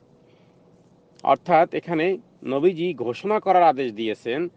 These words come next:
যে লা সালাতা ইল্লা বিকিরাআতি ফাতিহাতিল কিতাব, সূরা ফাতিহা ব্যতীত নামাজ হয় না। তাহলে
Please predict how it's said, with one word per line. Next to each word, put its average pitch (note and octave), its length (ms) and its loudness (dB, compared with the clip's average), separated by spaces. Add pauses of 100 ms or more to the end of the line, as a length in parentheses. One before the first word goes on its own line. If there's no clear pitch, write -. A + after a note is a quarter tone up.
(480)
যে C#3 240 0
লা F3+ 200 6
সালাতা F3 520 2
ইল্লা E3 420 4
বিকিরাআতি D#3 960 2
ফাতিহাতিল C3 800 0
কিতাব, C3+ 440 0 (800)
সূরা C#3+ 280 0
ফাতিহা E3+ 440 -2
ব্যতীত E3+ 600 -2
নামাজ A2+ 420 -6
হয় A#2+ 220 -2
না। A#2+ 240 -4 (3000)
তাহলে F3+ 400 6